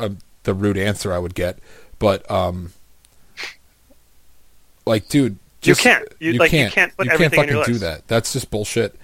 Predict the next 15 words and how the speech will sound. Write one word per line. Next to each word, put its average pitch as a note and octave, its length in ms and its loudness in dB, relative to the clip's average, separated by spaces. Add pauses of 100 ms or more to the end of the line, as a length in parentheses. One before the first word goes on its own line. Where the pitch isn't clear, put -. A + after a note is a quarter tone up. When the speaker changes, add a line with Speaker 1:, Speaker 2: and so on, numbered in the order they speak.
(320)
Speaker 1:
And G#2+ 140 -2
I G2 60 -2
think G#2+ 220 -6
it's G2+ 140 -8
a G#2 40 -6
cop-out, - 360 -8
and G2 100 -6
I F#2+ 80 -4
think G2+ 280 -6
it's, - 320 -6 (480)
it's - 200 -6
whatever A2+ 340 0
reason G#2+ 340 -2
you G2+ 120 -4
have, A#2+ 540 -4